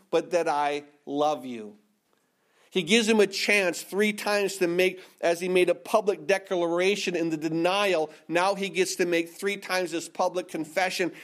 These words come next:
here that I n-, not only do I know you, but I love you.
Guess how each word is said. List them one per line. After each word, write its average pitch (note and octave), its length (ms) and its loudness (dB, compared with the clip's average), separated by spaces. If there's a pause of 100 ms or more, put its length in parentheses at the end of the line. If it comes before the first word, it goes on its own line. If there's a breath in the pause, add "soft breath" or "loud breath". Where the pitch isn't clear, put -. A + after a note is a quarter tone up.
here F3+ 680 2 (260 loud breath)
that E3 180 4
I E3 160 4
n-, E3+ 440 0
not F3 260 2
only F#3+ 240 2
do F3 220 4
I E3 140 2
know F3 480 2
you, D#3+ 260 -4
but D#3 200 -2
I D#3 180 2
love D3+ 440 0
you. B2 320 -2